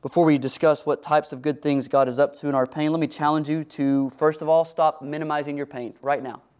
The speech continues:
Just stop it. Stop minimizing your pain. As long as you're not honest about where you're at and where you've come from,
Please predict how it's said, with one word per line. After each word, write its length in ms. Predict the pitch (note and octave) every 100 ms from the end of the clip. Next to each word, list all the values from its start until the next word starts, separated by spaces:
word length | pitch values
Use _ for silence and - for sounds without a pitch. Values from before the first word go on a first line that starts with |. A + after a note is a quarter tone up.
| _ _ _
Just 140 | - B2+
stop 260 | - A#2+
it. 80 | - _ _ _ _ _ _ _ _ _ _ _ _ _ _
Stop 360 | - D3 D3
minimizing 560 | C#3+ C#3+ C#3+ C3+ C3+ C3+
your 100 | B2+
pain. 300 | C#3 B2+ A#2 _ - - - -
As 160 | D3+ C#3+
long 220 | E3 E3+
as 80 | D3+
you're 120 | E3
not 240 | E3 E3 C#3+
honest 360 | D3 E3+ D#3+
about 260 | C#3 D3 C3
where 160 | C#3+
you're 200 | D3 C#3+
at 200 | C#3+ D#3
and 100 | C3+
where 140 | C3+ C#3
you've 300 | C3+ B2+ -
come 220 | - D3
from, 380 | D3 E3+ F3